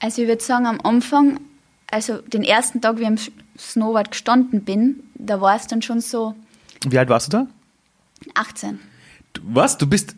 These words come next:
Speaker 2: mit achtzehn am Snowboard gestanden das erste Mal?
Speaker 1: Ja, also ich bin Ski gefahren und ich hab geturnt, aber dann mit achtzehn hat mich mein Cousin mitgenommen und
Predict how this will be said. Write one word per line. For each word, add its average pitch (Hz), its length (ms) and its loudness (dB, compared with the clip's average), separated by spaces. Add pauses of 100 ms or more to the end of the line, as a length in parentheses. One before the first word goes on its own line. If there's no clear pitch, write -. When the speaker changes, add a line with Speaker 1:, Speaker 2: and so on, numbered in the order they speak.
(140)
Speaker 2:
mit 156 280 0
achtzehn - 340 0
am 196 80 4
Snowboard 165 360 2
gestanden 127 240 -2
das 117 100 -2
erste 110 260 -2
Mal? 262 60 4
Speaker 1:
Ja, 240 60 6
also 247 180 0
ich 220 60 -4
bin 240 140 -2
Ski 269 220 0
gefahren 254 300 -2
und 240 100 -4
ich 220 60 -4
hab 214 80 -16
geturnt, 285 580 -2
aber 220 200 2
dann 240 420 2 (320)
mit 226 200 -6
achtzehn 254 580 0 (180)
hat 220 180 -2
mich 226 80 -2
mein 208 140 -2
Cousin 214 400 -4
mitgenommen 285 560 2
und 233 400 0